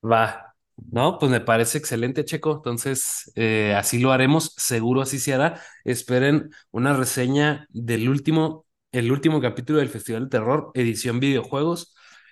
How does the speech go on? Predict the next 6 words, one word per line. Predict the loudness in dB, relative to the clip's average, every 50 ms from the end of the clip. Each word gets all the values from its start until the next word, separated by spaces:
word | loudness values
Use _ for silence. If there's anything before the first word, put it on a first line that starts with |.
| _ _ -12
Y, | -8 -6 -4 -2 -2 -2 -2 -2 -2 -4 -4 -4 -6 -6 -8
pues, | -10 -12 -12 -12 -12 -10 -8
va | -6
a | -4
ser | -2 0 0 0 0
surprise. | 0 0 0 0 0 0 0 0 0 0 0 0 0 2 2 2 2 2 0 -4 -6 -10